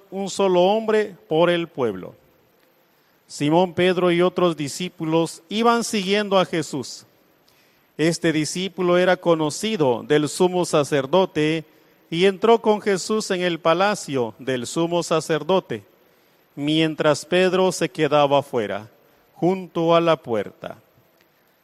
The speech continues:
Salió el otro discípulo, el conocido del sumo sacerdote, habló con la portera e hizo entrar a Pedro. La portera dijo entonces a Pedro,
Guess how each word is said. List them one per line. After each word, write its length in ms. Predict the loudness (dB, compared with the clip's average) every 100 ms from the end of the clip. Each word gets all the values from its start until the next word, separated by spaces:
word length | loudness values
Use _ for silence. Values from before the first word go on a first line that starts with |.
| _
Salió 440 | -6 0 2 4
el 140 | 4 4
otro 260 | 2 0
discípulo, 920 | -2 -4 -8 -10 -6 -4 -2 -4 -8 -12 -2
el 240 | -2 0
conocido 600 | 0 2 2 0 2 4
del 200 | 4 0
sumo 420 | 0 0 2 -2
sacerdote, 1040 | 0 0 0 -4 2 2 2 0 -2 -2 -8 _ _ _ _
habló 400 | 0 4 4 4
con 160 | 4 2
la 180 | 2 2
portera 600 | -2 0 0 2 4 2
e 60 |
hizo 340 | 0 -4 -2 -2
entrar 340 | 0 0 4
a 160 | 2 0
Pedro. 460 | -4 -4 -8 -14 _ _ _ _ _ _ _
La 160 | 0 0
portera 460 | -4 -4 -2 0 0
dijo 340 | -2 -2 -2
entonces 800 | -2 -2 -2 -2 -4 -4 -6 -4
a 220 | 0 0
Pedro, 460 | 0 -2 -4 -10